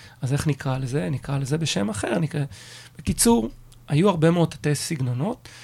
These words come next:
שבסוף, אה, נוצרו כל כך הרבה סגנונות, שכבר אף אחד לא ידע להבדיל, "רגע, אם אין פה את הכלי הזה, אז איך קוראים לזה?" אז קראו לזה בשם גנרי אחד שנקרא סלסה. ואז הכל התאחד למילה הזאת סלסה, שזה, אה,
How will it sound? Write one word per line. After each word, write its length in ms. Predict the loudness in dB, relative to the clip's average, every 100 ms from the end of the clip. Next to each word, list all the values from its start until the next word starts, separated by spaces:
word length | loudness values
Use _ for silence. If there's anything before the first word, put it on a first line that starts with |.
| -20 -20 -8
שבסוף, 880 | 0 2 4 4 6 6 4 -4 -4
אה, 440 | 0 2 2 2 -2 -4 -14 -4
נוצרו 420 | -2 0 2 4
כל 100 | 4
כך 140 | 4 2
הרבה 140 | 2
סגנונות, 420 | 0 0 0 2
שכבר 460 | 2 0 0 -2 -2
אף 100 | -2
אחד 140 | 0
לא 60 | 0
ידע 220 | 2 2
להבדיל, 400 | 2 2 2 2
"רגע, 240 | 2 2 2
אם 220 | 2 0
אין 160 | -2 0
פה 80 | -2
את 100 | -2
הכלי 280 | -2 2
הזה, 160 | 4 4
אז 120 | 2
איך 100 | 0
קוראים 360 | -2 -2 2 2
לזה?" 200 | 0 -2 -8 -16 -18 -20 -20 -20 -20 -4
אז 340 | -2 -2 -6 -4
קראו 220 | 0 0
לזה 240 | 0 0 0
בשם 320 | 2 2 4
גנרי 360 | 4 4 4
אחד 280 | 2 2 -2
שנקרא 400 | -2 -6 -6 -4
סלסה. 480 | 0 2 2 -2 -6 -10 -16 -20 -20 -20 -20 -8 0
ואז 380 | 2 2 0 -4
הכל 280 | 0 0 2
התאחד 420 | 0 0 0 2 0 -4 -10
למילה 500 | -4 -2 0 2 0
הזאת 280 | 0 -2 -4
סלסה, 500 | -4 -4 -2 -2 -2
שזה, 380 | 0 0 0 -2 -8 -18 -18 -20 -4
אה, 60 | 4